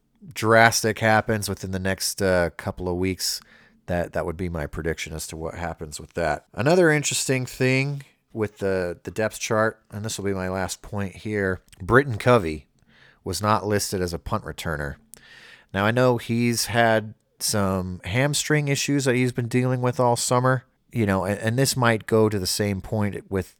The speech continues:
as with Aaron Siposs, is that, you know, he may just be a game day activation to the active roster,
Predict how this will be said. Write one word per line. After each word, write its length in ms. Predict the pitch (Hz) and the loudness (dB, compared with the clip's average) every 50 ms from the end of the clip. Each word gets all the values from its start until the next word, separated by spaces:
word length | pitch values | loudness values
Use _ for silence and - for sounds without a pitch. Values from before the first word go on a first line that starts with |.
| _ _ - | _ _ -6
as 220 | - 101 98 - | -4 -2 -2 -2
with 140 | 95 87 - | -2 -2 -2
Aaron 240 | 98 95 92 87 85 | 0 0 0 0 -2
Siposs, 640 | - - 110 101 - - 92 87 85 85 - - | -2 0 0 -2 0 0 0 0 0 -2 -4 -6
is 160 | 85 82 80 85 | -6 -8 -4 -2
that, 340 | 92 90 90 90 87 - _ _ - - - - - _ _ | 0 0 2 0 -2 -4 _ _ -20 -20 -20 -20 -20 _ _
you 100 | - 98 | -4 0
know, 100 | 98 92 | 0 0
he 180 | 85 92 104 98 | 0 0 0 0
may 240 | 98 107 107 107 104 | 2 2 4 4 2
just 240 | 92 92 - - | 2 -2 -6 -4
be 180 | - 104 98 92 | -2 0 2 2
a 60 | 87 85 | 2 0
game 440 | 82 - 92 92 95 98 95 92 | 0 -2 -2 -2 0 -2 -4 -4
day 480 | 82 95 92 90 90 90 90 90 85 80 _ _ _ _ _ - | -2 0 2 4 4 4 2 0 -2 -4 _ _ _ _ _ -6
activation 800 | - 90 90 90 - - 98 85 95 95 95 95 - - 95 85 | 0 2 2 2 0 -4 -6 0 2 2 2 2 0 -2 -4 -6
to 140 | 82 - - - | -6 -10 -10 -8
the 260 | 82 85 85 82 80 | -4 -2 0 0 0
active 360 | 82 82 80 - - 82 - | -2 -4 -4 -6 -12 -10 -6
roster, 640 | 87 87 87 90 90 87 - - - 87 85 85 - | -4 -2 0 0 0 -2 -4 -4 -4 -2 -2 -2 -4